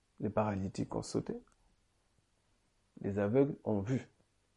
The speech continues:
L'incrédulité a empêché Jésus de faire ce pourquoi, premièrement, il est venu,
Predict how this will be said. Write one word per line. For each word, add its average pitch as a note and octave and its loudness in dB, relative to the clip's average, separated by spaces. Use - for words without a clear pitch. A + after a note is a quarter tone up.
L'incrédulité E3 12
a C3+ 12
empêché D3 12
Jésus C3 10
de A#2 12
faire E3 12
ce - 12
pourquoi, D#3+ 12
premièrement, D#3 12
il C3+ 12
est A#2 12
venu, A#2 2